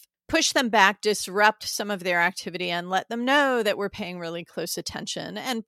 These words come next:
and they would then do a tit for tat on U S facilities and personnel in China, and we would all sort of go on from there.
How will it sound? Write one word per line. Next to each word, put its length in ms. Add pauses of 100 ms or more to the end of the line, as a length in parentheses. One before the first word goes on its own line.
(160)
and 220
they 180
would 300
then 260
do 240
a 100
tit 300
for 120
tat 420 (680)
on 440 (100)
U 260
S 240
facilities 560
and 100
personnel 480
in 100
China, 280
and 240
we 140
would 120
all 200
sort 200
of 120
go 160
on 260
from 280
there. 360